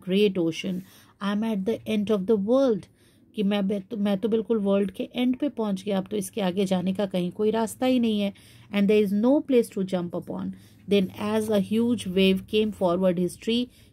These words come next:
he ran westward। अब जैसे ही एक बड़ा सा ओशन करंट, एक बड़ा सा वेव उसकी ओर बढ़ा, उस पेड़ की तरफ,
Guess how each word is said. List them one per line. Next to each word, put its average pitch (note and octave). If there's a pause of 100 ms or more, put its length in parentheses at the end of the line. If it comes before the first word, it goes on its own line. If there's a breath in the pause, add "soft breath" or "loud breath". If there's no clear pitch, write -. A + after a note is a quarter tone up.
he F#3
ran G#3+
westward। D#3+
अब E3+
जैसे F3
ही D4+ (920 soft breath)
एक F#3+
बड़ा G3+
सा -
ओशन G3
करंट, F3+
एक F#3
बड़ा F#3+
सा F#3+
वेव F#3+
उसकी G3
ओर F3+
बढ़ा, F3+
उस G#3+
पेड़ F#3
की G3+
तरफ, A#3